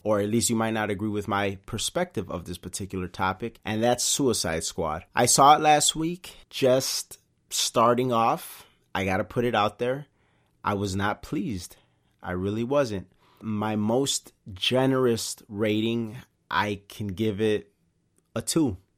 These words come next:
That's at my most generous. Obviously, there were some things about the movie that I think were done very well, and others that I felt were done very poorly. Let's start with the pros, 'cause I feel like there's <laughs> less pros than there are cons,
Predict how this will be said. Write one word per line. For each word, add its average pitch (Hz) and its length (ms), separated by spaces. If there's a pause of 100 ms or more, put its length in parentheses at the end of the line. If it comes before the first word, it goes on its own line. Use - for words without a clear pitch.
(260)
That's 95 200
at 104 140
my 101 140
most 104 260
generous. 98 460 (480)
Obviously, 196 440
there 170 140
were 165 220
some 143 260
things 123 340
about 110 280
the 113 80
movie 104 340
that 95 220
I 92 100
think 98 400
were 90 460
done 95 420 (160)
very 98 260
well, 95 520
and 107 460
others 110 520
that 113 220
I 101 100
felt 107 400
were 107 120
done 101 480 (100)
very 101 360
poorly. 117 540 (160)
Let's 127 160
start 147 180
with 147 120
the 156 80
pros, 123 520
'cause 104 200
I 98 100
feel 113 260
like 101 280
there's 101 340
<laughs> - 0
less 127 240
pros 107 640 (460)
than 98 160
there 90 100
are 95 220
cons, 95 640